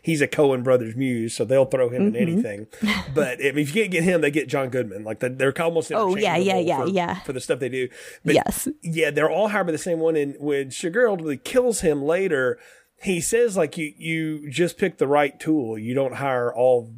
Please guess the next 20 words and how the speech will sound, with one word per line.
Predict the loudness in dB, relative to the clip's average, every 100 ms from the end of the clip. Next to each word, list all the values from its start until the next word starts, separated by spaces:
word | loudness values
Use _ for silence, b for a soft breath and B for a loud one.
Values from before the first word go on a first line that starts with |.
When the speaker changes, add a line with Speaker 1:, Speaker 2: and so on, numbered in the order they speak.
| -2
Speaker 1:
all | 0 0
the | 0
other | -2 -2
ones. | -10 -18 -12
You | -6
don't | -6 -4
need | -4 -2
all | -4
these | -4 -8
other | -4 -2
people." | 0 0 0 -2
Speaker 2:
Yeah, | -6 -2
Speaker 1:
And | 2
what | 2
Speaker 2:
yeah, | 2
Speaker 1:
you | 2
Speaker 2:
yeah. |
Speaker 1:
realize | 4 4 2
is | 2
that | 2 0